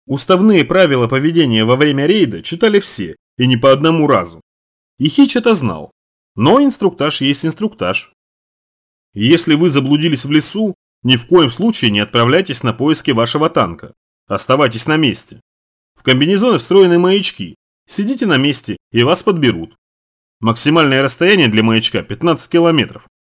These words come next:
Вас найдут». В прошлую экспедицию три человека пропали в лесу. Они либо заблудились, либо на них напали дикие животные. Это особая проблема. Планета буквально кишит хищниками.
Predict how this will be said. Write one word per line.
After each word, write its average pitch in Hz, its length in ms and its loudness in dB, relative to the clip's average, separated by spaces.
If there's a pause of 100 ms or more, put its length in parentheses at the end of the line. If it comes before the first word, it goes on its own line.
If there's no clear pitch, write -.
Вас 160 240 0
найдут». 175 420 -2 (840)
В - 120 -20
прошлую 165 400 2
экспедицию 104 560 -6
три 180 180 0
человека 208 520 0
пропали 107 400 -2
в 101 60 -4
лесу. 117 340 -4 (500)
Они 123 240 2
либо 147 220 2
заблудились, 151 640 0 (280)
либо 214 300 2
на 131 60 0
них 175 220 -4
напали 127 280 0
дикие 123 340 -2
животные. 110 560 -4 (600)
Это 135 300 2
особая 156 400 2
проблема. 113 520 -2 (300)
Планета 190 420 2
буквально 151 460 2
кишит 156 340 0
хищниками. 85 720 -8